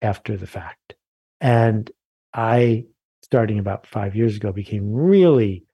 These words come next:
disillusioned about the state of humanity when it came to what people would do if they thought no one was looking. If they were pushed by greedy social media companies to pick a fight, they would.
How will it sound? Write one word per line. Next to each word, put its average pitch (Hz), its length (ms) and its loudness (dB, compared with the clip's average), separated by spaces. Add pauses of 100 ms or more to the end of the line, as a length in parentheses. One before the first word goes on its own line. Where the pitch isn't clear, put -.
(360)
disillusioned 104 920 0 (480)
about 104 360 -2
the 110 100 -4
state 113 400 0
of 101 120 -4
humanity 104 800 -2
when 95 160 -4
it 98 140 -6
came 107 300 0
to 104 360 -2 (320)
what 120 240 -2
people 113 340 -2
would 101 220 -6
do 107 220 2
if 98 140 -4
they 104 120 -4
thought 107 320 -6
no 104 140 0
one 98 240 -2
was 90 220 -14
looking. 98 420 -4 (500)
If - 180 -2
they 117 120 4
were 107 320 0 (240)
pushed - 480 -4 (420)
by 101 400 0 (340)
greedy 113 460 2
social 110 380 -4
media 107 260 0
companies 95 480 -10
to 95 280 -10 (120)
pick 113 160 -2
a 104 60 -4
fight, - 280 -12 (120)
they 107 100 -6
would. 92 340 -10